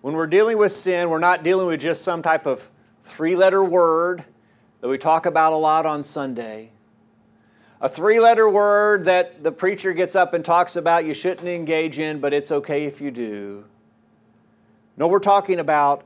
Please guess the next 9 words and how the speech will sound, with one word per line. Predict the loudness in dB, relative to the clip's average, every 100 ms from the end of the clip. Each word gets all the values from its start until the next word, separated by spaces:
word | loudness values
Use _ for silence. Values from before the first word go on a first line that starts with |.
| _
an | -14 -14 -8
act, | -4 -2 -2 -4 -10 -20 -20 _ _ _ _ _ _ _ _ _ -12
an | -8
action | -4 -4 -4 -8 -6 -6 -8 -14 _ _ _ _ _ -10
that | -8
will | -8
condemn | -8 -6 -4 -4
our | -6 -8
soul | -8 -4 -4 -4 -8